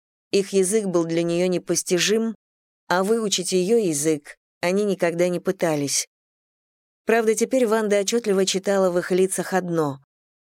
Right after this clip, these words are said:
они предпочли бы потерять её. После этого многое стало для неё яснее. И хотя это было не очень-то логично,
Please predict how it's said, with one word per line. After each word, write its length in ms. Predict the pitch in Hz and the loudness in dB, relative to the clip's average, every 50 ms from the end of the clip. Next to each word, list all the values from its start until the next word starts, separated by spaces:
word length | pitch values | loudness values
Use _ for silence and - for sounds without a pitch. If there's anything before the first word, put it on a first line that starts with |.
| _ _ | _ _
они 320 | 180 185 190 196 196 202 196 196 - - | 0 0 2 2 2 0 0 -4 -4 -2
предпочли 600 | 196 190 185 190 - 196 190 - 196 190 202 208 | -2 -2 0 0 -2 -2 0 0 0 2 2 2
бы 180 | 196 190 185 180 | 2 2 0 -2
потерять 680 | - - 196 190 - 214 214 202 190 170 151 - - | -2 -2 -4 -2 0 0 2 2 2 0 0 -2 -4
её. 340 | 156 147 147 147 143 139 135 139 _ _ _ _ _ _ _ _ _ _ _ _ _ _ | -4 -2 -2 -2 -2 -2 -4 -8 _ _ _ _ _ _ _ _ _ _ _ _ _ _
После 320 | - 185 180 - 190 190 | -2 0 0 2 2 0
этого 240 | 196 190 175 180 180 | 0 0 0 0 0
многое 400 | 175 180 196 208 196 175 165 156 | 2 2 0 0 0 0 0 0
стало 320 | 147 - 175 160 160 160 147 | 0 -2 -2 0 0 0 0
для 180 | 151 151 156 | 0 -2 -2
неё 480 | 156 156 156 147 160 165 165 165 160 - _ _ _ | 0 -2 0 0 0 0 0 -2 -4 -8 _ _ _
яснее. 800 | 156 160 170 170 - - - 180 160 156 151 143 139 139 135 - _ _ _ _ _ _ _ _ _ _ _ _ _ _ _ _ _ _ _ | -6 -4 -2 0 -2 -2 -2 -2 -2 -2 -2 -2 -2 -4 -6 -10 _ _ _ _ _ _ _ _ _ _ _ _ _ _ _ _ _ _ _
И 80 | - 196 | -2 0
хотя 260 | 220 247 240 - 311 | 0 2 2 2 0
это 180 | 302 294 269 247 | 2 2 0 2
было 180 | 233 269 254 240 | 2 2 4 4
не 140 | 233 240 247 | 4 4 4
очень-то 400 | 247 220 - 208 190 190 202 202 | 2 2 2 0 -2 0 0 2
логично, 720 | 208 214 214 214 262 269 - - - 165 156 147 - | 2 0 0 -2 -2 -2 -2 -2 -2 -4 -6 -8 -8